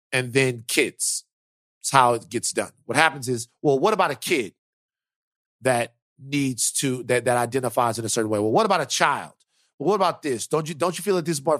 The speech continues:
this is wrong for kids? This is for kids, the kids." See, anytime something, we want to believe that something is dangerous, what we do is, or make people believe that something is dangerous, we always pit it against innocence,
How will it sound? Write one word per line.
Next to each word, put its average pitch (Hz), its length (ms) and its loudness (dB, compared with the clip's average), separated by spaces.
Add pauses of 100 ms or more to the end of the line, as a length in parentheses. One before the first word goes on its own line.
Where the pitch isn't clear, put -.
(120)
this 139 260 -2
is 139 120 -4
wrong 143 200 2
for 123 120 -16
kids? 120 400 -2
This 139 200 -2
is 120 80 -6
for 135 160 -8 (180)
kids, 143 280 2
the 110 60 -10
kids." - 300 -2 (540)
See, 196 360 0
anytime 247 520 2
something, 151 680 -4 (100)
we 185 160 0
want 185 240 2
to 147 60 -8
believe 151 600 0
that 135 200 0
something 147 640 -2
is 117 180 -6
dangerous, 135 800 0 (180)
what 147 220 0
we 139 120 -2
do 202 340 2
is, 127 420 -4 (420)
or 139 100 4
make 170 260 0
people 151 200 -4
believe 123 340 -2
that 117 120 -2
something 117 260 -2
is 104 140 -6
dangerous, 113 420 0
we 127 80 0
always 147 320 2
pit - 240 -8
it 165 140 -2
against 120 340 -8
innocence, - 640 -6